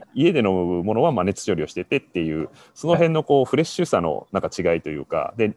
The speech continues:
Speaker 2: はい。
Speaker 1: ワインとかはないんですけど、日本酒はね、ちょっと生っていう、
Speaker 2: はい。はい。
Speaker 1: 日本でしか飲めないものがあるっていうのがあるので、そこは、
Speaker 2: はい。
Speaker 1: そうですね、注意して冷蔵庫でっていうのは。
Speaker 2: そうですね。
Speaker 1: はい。
Speaker 2: まあ、
Speaker 1: なるほど。
Speaker 2: まあ、焼酎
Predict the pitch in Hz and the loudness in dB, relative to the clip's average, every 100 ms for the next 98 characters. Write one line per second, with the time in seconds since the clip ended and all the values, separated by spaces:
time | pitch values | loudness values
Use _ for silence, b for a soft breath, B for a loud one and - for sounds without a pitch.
0 | B B B - 175 285 233 160 120 120 | B B B -2 0 2 0 2 4 4
1 | 104 113 123 110 98 - 147 104 117 104 | 2 0 0 0 -2 -2 0 2 2 2
2 | 107 90 90 - _ - 113 - 104 82 | 4 4 2 -6 _ -4 -4 -4 -4 -2
3 | 95 110 117 - 87 80 78 65 - _ | 0 2 0 -2 -2 0 -2 -6 -10 _
4 | _ _ - 98 120 139 101 - 90 92 | _ _ -8 -2 2 2 0 -2 -2 0
5 | 104 92 78 - _ _ 90 85 80 87 | 0 0 -4 -12 _ _ -8 -4 -2 -2
6 | 87 85 78 76 90 87 104 117 - 160 | -2 -6 -6 -4 -2 -2 -2 -4 -4 4
7 | 92 65 - - 85 78 151 160 110 87 | 4 4 -10 -6 -4 -4 -6 -4 -2 -2
8 | 87 80 80 80 76 73 80 73 53 - | -2 -4 -4 -8 -10 -10 -12 -10 -12 -14
9 | _ _ _ - 160 - _ - 95 87 | _ _ _ -6 -6 -6 _ -8 -4 -4
10 | - _ _ _ 98 95 69 60 _ _ | -6 _ _ _ 0 2 0 -6 _ _
11 | _ _ _ _ _ _ - 92 - 202 | _ _ _ _ _ _ -4 0 2 2
12 | - 160 220 - | 0 -2 -4 -8